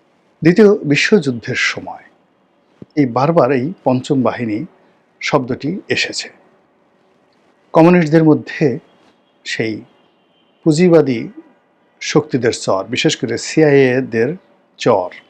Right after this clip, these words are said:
ঢুকে সেই কমিউনিস্ট রাষ্ট্রগুলোকে ধ্বংস করা, এক্ষেত্রে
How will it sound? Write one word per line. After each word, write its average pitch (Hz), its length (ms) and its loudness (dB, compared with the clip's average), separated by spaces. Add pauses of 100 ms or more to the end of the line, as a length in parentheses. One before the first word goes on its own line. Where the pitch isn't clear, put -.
(2500)
ঢুকে 160 300 2 (720)
সেই 110 340 -4 (340)
কমিউনিস্ট 180 400 2
রাষ্ট্রগুলোকে 123 540 -2
ধ্বংস 110 240 -6 (120)
করা, 110 140 -6 (1500)
এক্ষেত্রে 165 320 -2